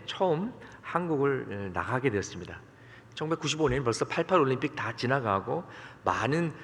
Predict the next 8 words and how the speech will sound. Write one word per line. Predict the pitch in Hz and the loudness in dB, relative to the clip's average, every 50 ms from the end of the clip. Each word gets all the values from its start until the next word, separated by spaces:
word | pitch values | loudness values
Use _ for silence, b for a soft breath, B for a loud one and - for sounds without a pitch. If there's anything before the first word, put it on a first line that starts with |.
| B B - | B B -6
아, | 98 95 | -6 -6
변화된 | - - 98 117 139 143 135 147 143 | 0 2 4 4 6 4 4 2 0
후, | 139 - - - 220 220 208 175 - - | 0 -4 -4 -2 -2 0 -2 -2 -6 -8
후거든요. | - - - 202 196 175 147 107 104 95 92 95 95 95 95 - - - B B B B B B B | -10 -6 -4 0 2 4 4 4 2 0 -2 -4 -6 -6 -8 -14 -18 -20 B B B B B B B
그랬더니 | - - 131 135 139 143 147 160 | 2 2 4 4 4 4 4 4
한국을 | 156 - 196 190 180 175 170 170 | 2 2 2 4 6 6 6 4
못 | 113 92 92 113 123 | 4 2 0 4 6
알아보겠더라고요. | 175 185 185 170 143 131 113 113 98 - - - 85 80 - - | 8 8 8 6 6 4 2 2 0 0 -2 -4 -4 -6 -8 -12